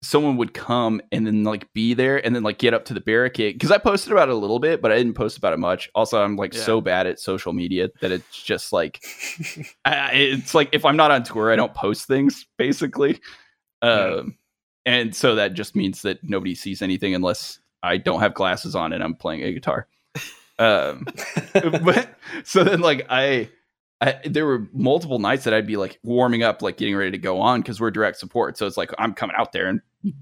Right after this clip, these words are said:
Speaker 1: doing my own stuff, like, getting ready
Speaker 3: Mm-hmm.
Speaker 1: to roll. We're not rolling with, like, techs and everything. And so, uh, I'd be doing it and then I'd hear, "Elijah!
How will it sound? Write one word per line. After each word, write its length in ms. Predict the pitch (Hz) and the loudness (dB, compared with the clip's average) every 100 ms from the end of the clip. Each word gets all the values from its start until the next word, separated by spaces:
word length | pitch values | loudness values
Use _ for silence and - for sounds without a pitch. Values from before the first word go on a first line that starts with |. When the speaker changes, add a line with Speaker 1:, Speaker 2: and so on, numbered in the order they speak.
| - | -4
Speaker 1:
doing 220 | 110 101 | -2 0
my 160 | 95 90 | 0 -2
own 100 | 76 | -4
stuff, 380 | - 104 95 - | 2 4 4 0
like, 200 | 92 - | -6 -6
getting 200 | 85 87 | -6 -4
ready 140 | 92 76 | -4 -2
Speaker 3:
Mm-hmm. 100 | 82 | 0
Speaker 1:
to 40 | |
roll. 260 | 101 95 - | 0 0 0
We're 80 | 110 | 0
not 160 | 98 | 0
rolling 260 | 92 104 95 | 2 0 0
with, 140 | 95 | -2
like, 160 | 90 85 - | -4 -6 -6
techs 360 | - 95 - 95 | 0 0 0 -6
and 80 | |
everything. 360 | 92 92 98 101 _ _ _ _ _ _ _ - | -6 -4 -4 -4 _ _ _ _ _ _ _ -2
And 160 | 117 | -2
so, 240 | - 120 101 | 4 6 6
uh, 300 | 90 80 69 - _ _ _ _ - | 4 2 -2 -8 _ _ _ _ -2
I'd 140 | 147 | 0
be 80 | 113 | 0
doing 260 | 110 117 | 2 2
it 80 | 120 | 2
and 100 | 110 | 0
then 80 | 127 | 0
I'd 100 | 120 | 0
hear, 140 | 131 131 _ _ | -2 -4 _ _
"Elijah! 880 | 339 415 466 453 - - 440 415 330 | -2 0 0 0 -2 -2 0 2 0